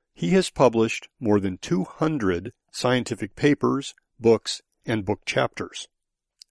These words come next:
And he recently took the time to set up a personal blog at john hartnett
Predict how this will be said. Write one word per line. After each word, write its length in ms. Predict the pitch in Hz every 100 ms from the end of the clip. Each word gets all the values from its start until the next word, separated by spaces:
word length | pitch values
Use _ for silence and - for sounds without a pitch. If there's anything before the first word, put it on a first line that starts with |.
| -
And 260 | 113 110
he 160 | 107 110
recently 720 | 120 196 - 156 139 151 156 _
took 160 | - 151
the 80 | 127
time 320 | - 113 139
to 80 | 120
set 240 | - 127
up 100 | 123
a 80 | 110
personal 540 | - 131 131 - 101
blog 640 | 90 90 113 147 127 110 - -
at 240 | 101 107 - _ _ _
john 400 | 107 110 123 147
hartnett 680 | 131 - 156 - 110 -